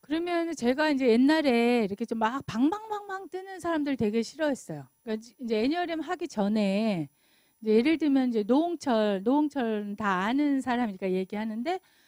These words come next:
노홍철 보고 "점잖다." 이렇게 말하진 않잖아요. 좀 그런 이제 방방방방 뜨고 좀 막 촐싹촐싹, 뭐 유재석은 되게 촐싹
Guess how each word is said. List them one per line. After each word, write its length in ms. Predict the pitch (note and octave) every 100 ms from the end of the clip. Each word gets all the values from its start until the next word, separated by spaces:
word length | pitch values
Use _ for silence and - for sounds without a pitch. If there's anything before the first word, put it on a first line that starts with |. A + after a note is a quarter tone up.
| _ _
노홍철 760 | A#3+ C4 F4+ G4 F#4 F4 E4 D4+
보고 260 | C#4+ C4+
"점잖다." 760 | B3+ G3+ A3+ C#4 C#4 C#4+ C#4+ D4+
이렇게 340 | A#3 A3 C#4
말하진 440 | A#3 F#3 G#3 G#3 F#3+
않잖아요. 640 | F3 G3 E3 E3+ G#3 D#3+ - _ _
좀 160 | D#4 C#4+
그런 400 | C#4+ E4+ E4+ C4+
이제 360 | G#3+ G#3 G#3+
방방방방 760 | G3 C4 E4+ G4+ G4 F#4+ F4 D#4+
뜨고 640 | D#4+ C#4 A3+ A3 A#3+ F3+ - _ _ _
좀 140 | A#3 A3
막 160 | G#3
촐싹촐싹, 1040 | - G4 - D#4+ C#4+ - - C#4 - B3 B3
뭐 340 | G#3+ G#3 G3+ A#3 _ A#3+
유재석은 520 | C4 F#4 E4+ D#4 C#4+
되게 220 | G#3+ A3
촐싹 440 | - F4 F#4 F#4